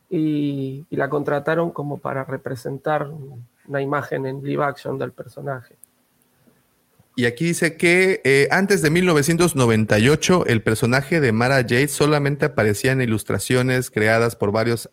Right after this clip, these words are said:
Speaker 2: artistas. Eh, dice, eh, y bueno, la,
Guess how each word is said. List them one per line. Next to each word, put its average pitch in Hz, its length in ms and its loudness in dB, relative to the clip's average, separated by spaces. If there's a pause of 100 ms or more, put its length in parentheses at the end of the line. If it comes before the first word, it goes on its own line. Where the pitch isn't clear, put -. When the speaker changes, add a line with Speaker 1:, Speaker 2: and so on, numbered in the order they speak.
Speaker 2:
artistas. 135 760 -2 (600)
Eh, 113 580 0 (1800)
dice, 120 640 0 (640)
eh, 123 260 -2 (480)
y 131 120 2
bueno, 139 340 2
la, 107 920 -2